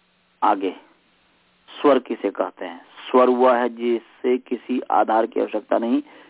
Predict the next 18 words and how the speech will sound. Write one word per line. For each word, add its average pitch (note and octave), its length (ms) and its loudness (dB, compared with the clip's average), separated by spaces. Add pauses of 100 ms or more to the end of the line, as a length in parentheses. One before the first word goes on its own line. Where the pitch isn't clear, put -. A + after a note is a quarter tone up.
(160)
किसी C3 240 4
के C3 120 2
सहारे G#2+ 340 2
की A2 120 -4
आवश्यकता F#2+ 380 -6
नहीं, E2 200 -12 (1800)
ठीक - 240 2
है, A2+ 160 -4 (1040)
दो C3 140 4
नंबर B2 300 0
ले G#2 140 0
लीजिए F#2+ 320 -6
जी, F2 180 -12 (4000)
दो G#2 180 -2
नंबर F2 400 -4
इसमें - 320 -8
हो - 180 -6
गया, - 300 -10